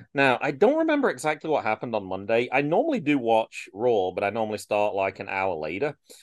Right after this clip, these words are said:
Um, last week, I watched it live from eight o'clock 'cause I mentioned it was commercial free and I wanted to see C M Punk in the first hour, and I didn't get that.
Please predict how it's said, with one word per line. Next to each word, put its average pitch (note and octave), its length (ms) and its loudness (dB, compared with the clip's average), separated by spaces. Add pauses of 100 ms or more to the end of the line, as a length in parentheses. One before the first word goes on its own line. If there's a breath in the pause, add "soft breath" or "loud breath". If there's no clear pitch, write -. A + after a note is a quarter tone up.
(180 soft breath)
Um, A#2 240 4
last C#3 240 4
week, D3 160 4
I C3 80 8
watched B2+ 260 0
it G#2+ 120 -4
live A2+ 300 2
from G#2 200 -6
eight G2+ 140 -4
o'clock G2 500 0
'cause G2+ 100 -6
I F#2+ 60 -2
mentioned F#2 380 -6
it F2+ 100 -6
was F2 200 -4
commercial F2+ 380 -8
free F2 240 -4
and E2+ 80 -4
I E2+ 40 -4
wanted E2+ 220 -8
to F2 60 -12
see F2 280 -8
C F2+ 160 -6
M E2 120 -4
Punk E2+ 220 -10
in E2+ 80 -10
the E2 60 -12
first E2 280 -6
hour, D#2 300 -4
and D2 80 -8
I D2+ 80 -6
didn't C#2+ 140 -10
get - 160 -8
that. - 160 -10